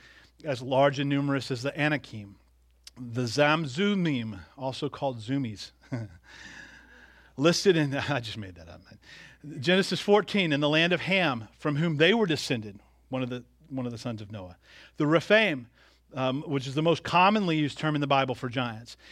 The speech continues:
And all these are descendants of the Nephilim. N-, now, that's back in Genesis six, and the root word for Nephilim is nephash in Hebrew. It means fallen ones.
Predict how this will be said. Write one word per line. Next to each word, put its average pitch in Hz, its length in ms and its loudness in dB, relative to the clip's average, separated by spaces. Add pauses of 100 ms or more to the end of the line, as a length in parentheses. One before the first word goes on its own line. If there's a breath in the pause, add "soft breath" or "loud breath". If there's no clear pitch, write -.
(200 loud breath)
And 147 120 2
all 175 280 8
these 226 200 -2
are 220 60 2
descendants 196 500 -2
of 160 100 0
the 165 80 0
Nephilim. 165 680 0 (480 loud breath)
N-, 156 240 -6
now, 151 220 2 (240)
that's 156 260 -2
back 165 200 4
in 170 80 0
Genesis 151 360 -2
six, 143 360 -2
and 143 180 -2
the 131 100 2
root 165 260 0
word 156 240 0
for 147 140 -6
Nephilim 143 560 -2
is 123 200 -6
nephash 131 680 -2
in 127 80 -6
Hebrew. 127 380 -6
It 131 140 -8
means 123 240 -8
fallen 123 640 -8
ones. 78 680 -18